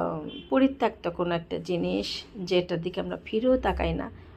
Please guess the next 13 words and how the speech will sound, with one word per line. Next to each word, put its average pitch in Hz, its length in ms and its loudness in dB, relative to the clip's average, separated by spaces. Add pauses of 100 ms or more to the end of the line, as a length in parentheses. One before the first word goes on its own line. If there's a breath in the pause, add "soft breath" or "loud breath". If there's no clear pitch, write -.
(140)
অনেক 202 200 4
সময় 190 320 2
দেখা 170 280 2
যায় 170 180 2
একটু 220 240 -2
যত্ন 208 480 0
পেলে 180 300 2
সেই 175 200 2
জিনিসটা 180 560 0 (380 loud breath)
আমাদেরকে 180 540 2
কিছু 214 240 -2
না 196 100 0
কিছু, 175 380 -2